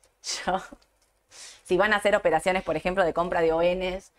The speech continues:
legislación Nueva York, si comprar C D R, convertir C D R al exterior, todo,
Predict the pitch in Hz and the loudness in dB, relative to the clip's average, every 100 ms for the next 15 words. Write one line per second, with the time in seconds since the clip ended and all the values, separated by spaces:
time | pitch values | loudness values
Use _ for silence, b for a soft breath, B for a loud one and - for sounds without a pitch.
0 | b b 175 170 156 160 160 160 156 - | b b -8 -2 -2 -2 -4 0 0 2
1 | 233 208 208 202 - 156 - 175 185 180 | 2 4 0 -2 -6 -8 -6 -6 0 -2
2 | 180 170 160 190 196 190 170 160 165 180 | 0 0 2 4 2 2 0 0 0 0
3 | 175 160 165 165 156 - 156 202 185 170 | 2 2 2 0 -2 -2 0 2 2 2
4 | 196 196 196 | 2 2 -2